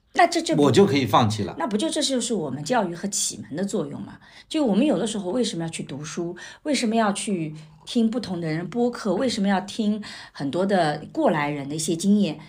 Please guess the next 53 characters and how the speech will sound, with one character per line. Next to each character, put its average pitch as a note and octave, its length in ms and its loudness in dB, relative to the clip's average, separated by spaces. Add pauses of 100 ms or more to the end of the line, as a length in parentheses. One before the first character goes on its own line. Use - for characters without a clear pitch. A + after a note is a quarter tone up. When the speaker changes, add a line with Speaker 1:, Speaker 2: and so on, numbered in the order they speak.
(120)
Speaker 1:
其 D#4+ 140 -2
实 F#4 100 2
这 A4+ 160 2
个 D4+ 80 2
就 C#4+ 160 0
是 - 160 0
一 E3+ 80 -2
个 E3 340 2 (180)
让 B3 200 2
你 F#3+ 60 4
有 D3+ 100 0
可 C#3+ 300 -6
能 G3 260 -2 (220)
觉 G3 260 4
醒 D#3 260 0
的 - 200 -8 (180)
一 F3+ 100 -6
个 G#3 120 4
契 G#3 240 2
机。 D3+ 280 -4 (220)
这 G#4 100 0
个 F#4 60 4
觉 F4 160 4
醒 G#3+ 160 4
也 D#3 60 2
不 C4+ 100 -4
能 D4+ 140 2
躺 - 240 -6
平 - 180 -6
了 C4 60 2
你 A#3 100 2
就 D#3 100 -4
能 C#3+ 120 -4
觉 - 160 -10
醒 C#3 200 -8
的， - 120 -14 (120)
Speaker 2:
啊， D#3 80 0
没 C#3 120 6
错。 C3+ 160 4
Speaker 1:
对 - 20 2
吧？ - 220 -4
Speaker 2:
所 G3 100 8
以 F3+ 80 10
杨 F3+ 160 8
紫 G#3 140 0
琼 C#3 160 -2
她 F3+ 100 -4
是 E3+ 320 -4
已 A2 140 0
经 D3+ 180 2
觉 A2+ 160 2
醒 G#2+ 180 0
了。 - 60 -4